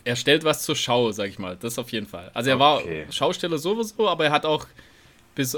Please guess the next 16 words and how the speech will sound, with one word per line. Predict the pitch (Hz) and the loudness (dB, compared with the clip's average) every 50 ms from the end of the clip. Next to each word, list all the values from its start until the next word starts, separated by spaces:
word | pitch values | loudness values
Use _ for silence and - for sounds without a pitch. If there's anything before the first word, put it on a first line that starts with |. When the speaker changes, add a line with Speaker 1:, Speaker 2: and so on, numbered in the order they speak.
| - - | -6 -2
Speaker 1:
was | - 147 - | -2 -2 -2
Besonderes, | - 156 135 135 143 156 170 165 147 151 143 - - - - - | -2 -4 0 2 2 2 2 2 0 0 0 -2 -4 -4 -8 -8
äh, | - 139 127 123 | -4 -2 -2 0
Speaker 2:
Okay, | 123 123 - - | -2 -2 -4 -4
das | 95 - | -4 -2
Speaker 1:
gemacht | 127 131 139 160 - | 0 2 2 2 4
Speaker 2:
heißt, | 120 117 123 117 | 2 2 2 4
Speaker 1:
für | 180 196 | 4 6
Speaker 2:
er | 202 110 | 6 6
Speaker 1:
die, | 104 | 6
Speaker 2:
war | 110 110 110 110 113 113 110 - - _ _ | 6 6 8 6 6 2 -2 -8 -20 _ _
Speaker 1:
für | - - - 170 165 | -14 -6 -2 -2 0
die, | 160 165 160 147 143 143 143 - - 131 131 - | 0 2 2 2 2 0 -2 -6 -10 -10 -12 -10
für | - - | -6 -4
die | 139 131 | -4 -4
Crowd. | 120 - - 123 117 117 113 104 - | -4 -4 -2 0 2 2 2 0 -2